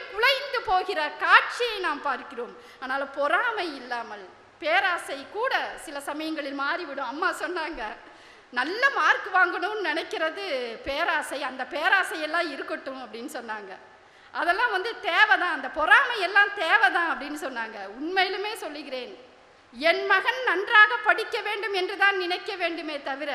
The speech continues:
அவன் மட்டும்தான் நன்றாக படிக்க வேண்டும் என்று நினைக்கிற பொறாமை இருந்தால்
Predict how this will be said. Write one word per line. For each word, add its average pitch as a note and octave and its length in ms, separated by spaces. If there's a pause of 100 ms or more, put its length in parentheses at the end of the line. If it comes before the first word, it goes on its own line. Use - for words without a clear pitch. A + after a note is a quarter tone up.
(680)
அவன் E4 440
மட்டும்தான் C#5+ 760
நன்றாக A#4 560
படிக்க B4+ 320 (100)
வேண்டும் A#4 380
என்று F#4+ 240
நினைக்கிற C#5+ 560 (140)
பொறாமை A#4+ 460 (120)
இருந்தால் A4+ 440